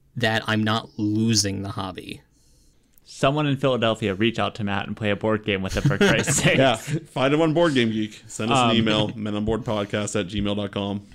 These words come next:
Speaker 2: No, I, I agree. I think the podcast has changed my relationship. I feel really busy. Like, I used to have a ton of free time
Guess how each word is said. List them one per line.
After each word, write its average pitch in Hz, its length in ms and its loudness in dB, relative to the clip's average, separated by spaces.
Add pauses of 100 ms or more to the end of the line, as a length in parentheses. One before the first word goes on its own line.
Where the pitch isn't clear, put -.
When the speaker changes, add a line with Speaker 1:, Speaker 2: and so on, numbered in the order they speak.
Speaker 2:
No, 156 340 4
I, 151 380 0 (180)
I 185 100 2
agree. 170 260 0
I 127 80 2
think 220 340 -2 (140)
the 156 120 0
podcast 226 280 -2
has 233 200 -6
changed 175 280 0
my 120 100 2
relationship. 123 500 0
I 120 180 2
feel 170 260 0
really 123 220 2
busy. 110 580 -2 (100)
Like, 107 320 -2
I 120 60 2
used 139 220 2
to 139 40 -2
have 113 80 0
a 104 60 -4
ton 110 240 -2
of 110 80 -6
free 127 140 -2
time 123 540 -4